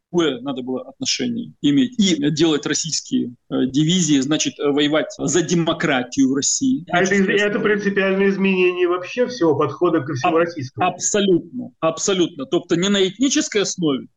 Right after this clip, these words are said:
Speaker 1: а за демократию в России. А у нас не только власть, у нас общество к этому не готово. Вот почему, что я говорю, что у нас проблема общественная сейчас. А просто демографического украинского ресурса,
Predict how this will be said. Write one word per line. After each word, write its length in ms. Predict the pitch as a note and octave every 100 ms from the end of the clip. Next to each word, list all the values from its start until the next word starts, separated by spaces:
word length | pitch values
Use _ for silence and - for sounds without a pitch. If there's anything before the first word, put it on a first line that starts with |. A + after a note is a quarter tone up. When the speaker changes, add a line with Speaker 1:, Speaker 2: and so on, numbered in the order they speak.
| -
Speaker 1:
а 120 | E3+
за 120 | E3+
демократию 920 | E3 G#3 A3+ B3+ C#4 C4+ - G3+ E3+
в 120 | D3+
России. 500 | D#3 - - C#3 A#2 -
А 180 | F3 E3+
у 100 | F#3
нас 280 | A3 B3 -
не 120 | G3+
только 300 | A3 C#4+ A#3+
власть, 260 | G#3+ E3+ F3
у 40 |
нас 220 | G3+ - -
общество 480 | C4 - G3+ - F3
к 100 | E3
этому 240 | D#3+ D3
не 100 | C#3+
готово. 300 | C3+ - C3
Вот 240 | G3+ B3+
почему, 560 | G#3+ D#3+ D#3 D#3 D3+ D3+
что 200 | - E3
я 60 | D3+
говорю, 200 | D3+ C#3
что 160 | -
у 20 |
нас 160 | E3 D#3+
проблема 440 | F#3+ F3+ A3 G#3
общественная 840 | F#3 F3+ - C4+ A#3+ - F3 D3 C3+
сейчас. 600 | - - - C3 - -
А 160 | F3 F#3
просто 380 | G#3+ D4 C#4+ B3+
демографического 640 | C4 A#3+ A#3+ A#3+ - G#3+
украинского 320 | G3 F#3 G3+
ресурса, 420 | - E3 - D#3+